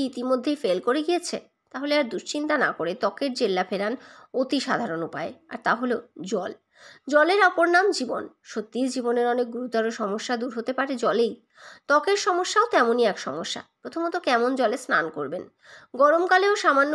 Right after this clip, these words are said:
উষ্ণ জলে যদি স্নান করতে পারেন তাহলে ভালো হয়, এতে ত্বক মসৃণ হবে। যদি তা পারেন তাহলে উষ্ণ জলে দিনে অন্তত তিনবার মুখ ধুয়ে নিন, এতে মুখের বলিরেখা দূর হবে। আবার যদি ত্বকে বেশি ট্যান পড়ে তাহলে কাজ হবে ঠান্ডা জলে।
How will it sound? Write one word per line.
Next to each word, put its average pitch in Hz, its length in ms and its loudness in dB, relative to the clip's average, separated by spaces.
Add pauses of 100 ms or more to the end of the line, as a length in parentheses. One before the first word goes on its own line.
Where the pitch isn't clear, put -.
উষ্ণ 277 220 -6
জলে 254 220 2
যদি 254 180 -4
স্নান 214 300 -2
করতে 220 260 -4
পারেন 226 260 0
তাহলে 247 260 -2
ভালো 196 260 -4
হয়, 185 200 -8 (140)
এতে 247 220 -6
ত্বক 214 260 -2
মসৃণ 202 400 -6
হবে। - 240 -8 (560)
যদি 311 260 2
তা 403 120 4
পারেন 285 440 4
তাহলে 262 300 2
উষ্ণ 269 340 -6
জলে 240 240 2
দিনে 254 240 -2
অন্তত 254 300 -4 (140)
তিনবার 277 340 -2
মুখ 202 200 -4
ধুয়ে 202 240 -2
নিন, 170 180 -6 (680)
এতে 277 180 0
মুখের 285 300 0
বলিরেখা 233 480 0
দূর 196 180 -6
হবে। 208 260 0
আবার 285 260 2
যদি 262 180 -4
ত্বকে 233 280 0
বেশি 254 240 -4
ট্যান 262 260 0 (140)
পড়ে 190 240 0
তাহলে 233 300 -2
কাজ 202 320 2
হবে 226 180 -4
ঠান্ডা 302 360 -2
জলে। 147 280 -8